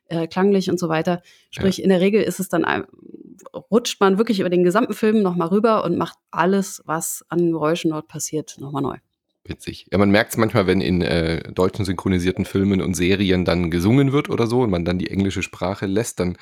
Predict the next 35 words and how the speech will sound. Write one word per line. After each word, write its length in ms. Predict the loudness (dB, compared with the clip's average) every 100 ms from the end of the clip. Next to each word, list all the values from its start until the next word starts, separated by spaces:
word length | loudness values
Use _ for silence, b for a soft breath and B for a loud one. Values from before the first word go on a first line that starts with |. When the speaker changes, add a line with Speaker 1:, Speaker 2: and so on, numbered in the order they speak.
| B B B B
Speaker 2:
merkt 240 | 0 2
man 100 | 2
schon 160 | 2 2
richtig, 320 | 2 -2 -4
wie 60 |
es 80 | -2
so 100 | 0
umswitcht, 580 | 0 2 0 0 -2 0
der 120 | -2
Ton. 240 | 0 0 2
Aber 140 | 0
ich 120 | 0 -2
dachte 300 | -4 -2 -4
immer, 240 | 0 0
dass 160 | 0 -4
die 100 | -4
Geräusche 600 | -4 0 0 2 0 -2 B B B B
vor 240 | -2 2
Ort 240 | 0 0
genommen 400 | -4 -4 -4 -4
werden. 240 | -8 -10 -4
Interessant. 480 | -4 -2 -2 -2 2
Aber 120 | 4
es 80 | 4
ergibt 240 | 2 2
total 280 | 0 2 2
Sinn, 200 | 4 2
weil 160 | 2 0
ich 80 | -2
kenne 180 | -2
es 80 | 0
ja 80 | 0
aus 160 | 0 -2
dem 80 |
Podcast. 560 | -4 -4 0 -2 -2 -8